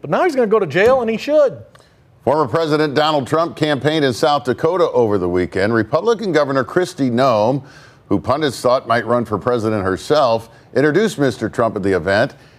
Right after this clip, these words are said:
Speaker 2: and gave him her full endorsement in the twenty twenty-four presidential run, in spite of the four criminal indictments he currently faces.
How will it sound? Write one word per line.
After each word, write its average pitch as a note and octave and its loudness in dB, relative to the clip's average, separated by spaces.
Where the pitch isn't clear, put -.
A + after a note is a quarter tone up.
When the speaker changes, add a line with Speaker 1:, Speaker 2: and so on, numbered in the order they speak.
Speaker 2:
and A2+ 0
gave D#3+ 2
him F3+ 0
her C3+ 0
full F#3 0
endorsement D3 0
in C3 0
the A#2+ 0
twenty B2+ -2
twenty-four A#2+ -2
presidential B2 -2
run, F2+ 0
in A#2 -6
spite D#3+ -2
of C3+ 0
the G#2+ -4
four C#3+ 0
criminal C#3+ -2
indictments A2 -2
he - -10
currently E2+ -8
faces. D#2+ -10